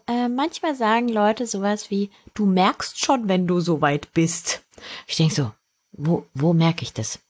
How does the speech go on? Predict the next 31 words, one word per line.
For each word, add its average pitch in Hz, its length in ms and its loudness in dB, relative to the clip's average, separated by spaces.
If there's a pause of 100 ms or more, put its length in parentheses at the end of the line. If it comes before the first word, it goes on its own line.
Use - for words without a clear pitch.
Gibt's - 280 -4
einen 113 80 -2
Schalter, 139 360 0
der 143 140 2
sich 151 200 -2
umlegt? 170 580 0 (120)
Ähm, 131 720 0 (200)
wird 147 260 2
irgendwas 147 480 2
in 135 140 0
mir 135 140 2
laut 120 340 -2 (120)
Ja 123 400 0
schreien? 190 600 0
Wa-, 190 200 0
wa-, 302 160 -8 (140)
was, - 400 -6
wie 381 220 2
genau 453 440 2 (160)
merke 359 300 0
ich 294 120 -6
das?" 226 280 0 (200)
Das 226 160 0
ist - 120 -8
ein 190 100 0
sehr 175 220 2
schwammiger 156 560 2
Ausdruck, 151 380 -4
wie 135 100 -2
ich 151 120 -8
finde. 147 340 0